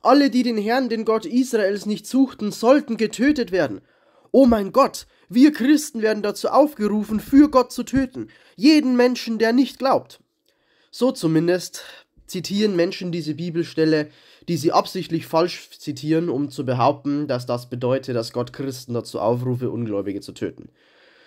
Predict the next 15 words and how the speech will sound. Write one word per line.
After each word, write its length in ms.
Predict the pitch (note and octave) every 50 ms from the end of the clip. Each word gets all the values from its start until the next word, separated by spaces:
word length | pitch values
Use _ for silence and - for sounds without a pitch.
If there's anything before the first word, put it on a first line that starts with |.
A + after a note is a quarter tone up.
| _ _ _ -
Doch 280 | - E3 E3 D#3+ - D3+
wie 120 | E3+ E3
immer 220 | F#3+ G#3+ G#3+ G#3
ist 240 | F3+ D#3+ E3 - -
hier 380 | - E3+ F3+ F#3+ F#3+ F#3+ F#3 D#3 - - -
gefordert, 800 | - C3+ B2 B2+ C3+ D3 D3+ D3 D3+ D3 C#3+ D3 - - - -
den 180 | B2+ C3 C3 B2
Kontext 560 | B2 - C3+ C#3 C3+ - C3+ A#2 B2 - -
sich 160 | B2 A#2 -
anzusehen, 460 | G#2+ A2 A2 A#2 A2 G2+ G#2+ F#2 F#2+
sich 140 | G#2+ G#2+ G2+
das 180 | - G#2 - -
gesamte 440 | - A#2 G#2 A#2+ A#2+ B2+ B2 B2+
Kapitel 400 | A#2+ B2+ B2+ B2 A#2+ C#3 B2 A#2+
anzusehen, 600 | D#2+ D#2 F2 G2 - G2+ G2 A2 G#2+ G2 A#2+ B2